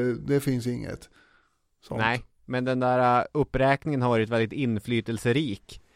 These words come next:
Speaker 2: genom historien. Vi ska ta oss till Blenheim då. Och, eh, vän av ordning vill först och främst säga att det finns ingenting som heter Blenheim,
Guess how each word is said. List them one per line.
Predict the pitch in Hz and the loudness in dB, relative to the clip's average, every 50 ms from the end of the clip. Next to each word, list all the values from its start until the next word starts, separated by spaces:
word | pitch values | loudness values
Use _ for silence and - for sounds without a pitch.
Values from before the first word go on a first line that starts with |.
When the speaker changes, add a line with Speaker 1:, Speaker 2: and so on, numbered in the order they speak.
| _ _ _ _ _ _ _ _ | _ _ _ _ _ _ _ _
Speaker 2:
genom | - - 113 110 107 110 107 104 - - _ | -6 -4 -2 -2 0 -2 -2 -4 -6 -10 _
historien. | - 117 120 107 - 120 104 104 104 104 104 104 110 - - _ _ _ _ _ _ _ _ _ | -6 -6 -4 -2 -2 -2 -2 0 0 0 0 -2 -4 -6 -12 _ _ _ _ _ _ _ _ _
Vi | - 135 160 | -4 -4 -4
ska | 151 - - 165 | -2 0 -2 0
ta | - 180 165 165 151 | 2 4 4 4 4
oss | - - 156 151 147 - - - - | 2 2 2 2 2 0 -4 -12 -6
till | - 151 147 139 - - | -4 -2 -2 -2 -4 -6
Blenheim | - 120 107 147 147 156 160 165 160 151 147 139 123 123 117 113 110 107 110 | -6 -2 -2 0 0 2 2 2 0 0 0 0 2 2 2 2 2 0 0
då. | 107 104 87 107 120 - - _ _ _ _ _ _ _ _ _ - - - - - _ - - - - | 0 0 0 0 0 -2 -6 _ _ _ _ _ _ _ _ _ -20 -20 -20 -20 -20 _ -20 -20 -12 -2
Och, | - 131 - - - | -2 -2 -2 0 2
eh, | 143 123 123 127 - | 4 4 4 4 4
vän | 127 139 147 143 143 143 | 2 4 4 4 4 2
av | 139 147 | 2 2
ordning | 143 156 151 143 135 135 147 156 165 165 156 | 2 4 4 4 2 2 2 0 0 0 0
vill | 147 143 123 | -2 -2 -2
först | - - 143 131 - - - | 0 2 2 2 2 -2 -4
och | 131 - | -4 0
främst | - 135 127 127 127 117 - - - | 2 2 2 2 0 -2 -6 -10 -10
säga | - - 135 123 117 | -4 0 0 2 0
att | 110 - | 0 0
det | - 120 | -2 -2
finns | - - 131 120 117 107 | 0 0 -2 -2 0 0
ingenting | 135 123 117 110 104 117 110 | 0 0 0 0 -2 -2 -2
som | 104 117 107 | -2 0 0
heter | 113 123 139 143 - 165 | 2 0 0 0 -2 -4
Blenheim, | 147 135 151 156 156 151 151 151 151 151 151 151 147 147 156 165 160 | -2 -2 -2 0 0 0 0 0 0 2 2 2 2 2 0 -2 -4